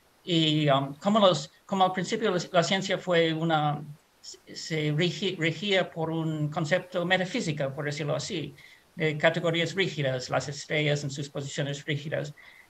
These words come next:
Pero el mismo, la misma investigación llevaba a los científicos a abrazar un-, una visión dialéctica. Y creo que s-, nos, hemos visto la,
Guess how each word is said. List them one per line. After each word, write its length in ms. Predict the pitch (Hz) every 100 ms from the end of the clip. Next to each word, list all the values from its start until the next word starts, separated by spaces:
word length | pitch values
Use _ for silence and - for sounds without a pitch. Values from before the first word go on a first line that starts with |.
| -
Pero 160 | 180
el 60 | 185
mismo, 420 | 226 240 233 214
la 100 | 185
misma 260 | 208 240 233
investigación 800 | 202 196 196 170 170 202 190 175
llevaba 460 | 165 165 175 190
a 40 | 175
los 120 | 160
científicos 800 | 180 170 180 175 147 147 147 - - - _ _ _
a 500 | 160 156 147 147 151
abrazar 600 | - 165 165 156 180 175 165
un-, 240 | 165 165
una 200 | 170 165
visión 360 | 160 151 160 151
dialéctica. 800 | 160 151 151 151 147 - - - _ _ _
Y 140 | 190
creo 320 | 190 247 277
que 80 | 254
s-, 240 | - - -
nos, 240 | 190 190 - _
hemos 300 | 196 190 180
visto 300 | 214 214 196
la, 200 | 175 170